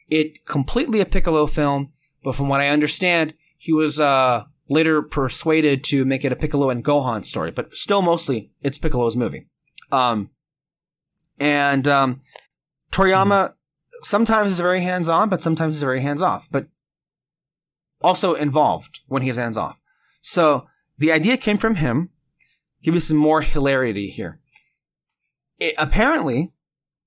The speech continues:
Speaker 1: Toriyama has, has, uh, somewhat of a reputation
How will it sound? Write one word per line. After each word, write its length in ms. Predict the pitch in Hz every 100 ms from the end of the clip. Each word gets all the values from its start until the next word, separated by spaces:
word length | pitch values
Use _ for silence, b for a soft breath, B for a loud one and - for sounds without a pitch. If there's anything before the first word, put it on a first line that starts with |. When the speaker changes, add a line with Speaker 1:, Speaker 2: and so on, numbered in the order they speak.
| _
Speaker 1:
Toriyama 580 | - 208 214 196 202 196
has, 520 | 160 151 165 143 - - _ _ _ _ _ _ _ _ _
has, 440 | - 185 190 -
uh, 220 | 170 151
somewhat 420 | 147 - 208 254 247
of 80 |
a 60 | 185
reputation 840 | 170 170 - 139 127 104 92 110